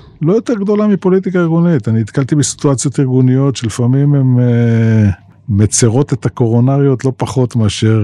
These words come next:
אה, הקורונריות, אה, בכנסת. גם, אה, בארגונים גדולים יש הרבה מאוד, אה, אנשים שרוצים לתפוס את מקומך, אה, אנשים שרוצים,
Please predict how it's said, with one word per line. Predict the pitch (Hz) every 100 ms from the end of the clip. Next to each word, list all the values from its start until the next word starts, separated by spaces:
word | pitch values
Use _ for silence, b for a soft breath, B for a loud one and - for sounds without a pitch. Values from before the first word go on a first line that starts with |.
| 104
אה, | 101 98 98 98 98 98 98 104 95 - - -
הקורונריות, | - 104 98 95 92 104 104 107 107 107 95 -
אה, | 101 98 95 90 85 76 -
בכנסת. | 98 98 - 95 87 - - - - b b b - 107
גם, | 123 139 151
אה, | 156
בארגונים | 139 127 113 131 160
גדולים | 147 131 135 147
יש | 135 -
הרבה | 117 107 113 135
מאוד, | 127 123 120 113 95 110
אה, | 107 107 104 107 110
אנשים | 120 - 117 117 113
שרוצים | - 123 117 113 120 120 117 110 - 117
לתפוס | 120 - 113 104
את | 107
מקומך, | 104 104 98 - 104 113 113 110 110 104 - B B B B B B -
אה, | 107 107 107 104
אנשים | 101 95 104 104
שרוצים, | 101 113 104 101 107 104 107 107 101 98 104 - 104 104 104